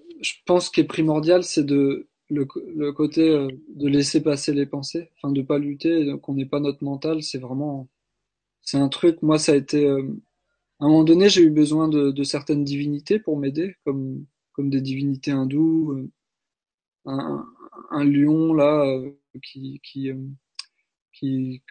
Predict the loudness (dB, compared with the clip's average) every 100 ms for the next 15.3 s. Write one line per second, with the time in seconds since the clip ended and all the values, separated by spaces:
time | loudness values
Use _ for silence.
0 | _ _ _ -6 0 0 0 -2 0 -2
1 | 0 0 0 -4 -8 -14 _ _ _ _
2 | _ _ _ -12 -10 -8 -6 0 2 4
3 | 4 4 2 0 -2 0 2 2 0 -8
4 | -6 -4 -2 -2 -4 -2 0 -2 -6 -8
5 | -8 -8 -6 -6 -6 -8 -4 2 6 6
6 | 6 6 8 8 6 4 2 4 6 6
7 | 2 0 0 2 2 2 -2 0 -2 -2
8 | -4 -4 -4 -6 -6 -4 -4 -4 _ -4
9 | -4 -4 -6 -6 -10 -8 -8 -6 -6 -6
10 | -4 -4 -2 -6 -8 -4 -2 -4 -6 -8
11 | -8 -12 _ _ _ -10 -2 0 2 2
12 | 2 0 0 2 2 0 -6 -14 _ _
13 | _ _ -4 -2 0 0 -2 -4 0 0
14 | 2 0 0 0 -2 -4 -4 -4 -4 -8
15 | -4 -4